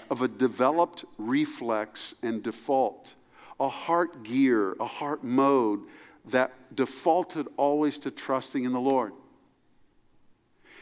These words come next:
In the fall of nineteen eighty-eight, my dad and I were very, very close. I sat in a really shrewd pulmonologist's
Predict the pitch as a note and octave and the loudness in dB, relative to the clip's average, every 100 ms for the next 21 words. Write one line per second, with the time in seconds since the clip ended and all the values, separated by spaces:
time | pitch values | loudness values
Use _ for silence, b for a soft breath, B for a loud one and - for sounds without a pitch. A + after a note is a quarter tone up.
0 | - B2+ A#2+ C#3 D3 D#3 C#3+ D3 D3 D3+ | -4 -2 0 2 4 4 4 2 2 2
1 | C3+ C#3+ C3+ B2+ B2 A2+ G2 - - F#2+ | 2 2 2 2 2 0 -2 -10 -20 -10
2 | A2+ A2+ A2 A2+ A2 A2 A2 A2 F#2+ G2+ | -8 -4 -2 0 0 -2 -2 -2 -4 -2
3 | A2 A#2 A2 G#2 G#2+ - F#2 F#2 - - | -2 -2 -2 -4 -6 -8 -12 -12 -12 -16
4 | - _ _ _ b b b A#2+ A#2+ - | -18 _ _ _ b b b -6 -2 -2
5 | D#3+ C#3 C#3 - b b b _ B2 A#2 | 0 2 0 -2 b b b _ 0 0
6 | G#2 B2 D3 C#3 - B2+ B2+ B2 - C3 | 2 2 4 2 0 0 2 0 -2 2
7 | A#2+ A#2 A#2+ B2 A#2 G#2+ | 4 4 4 2 0 -6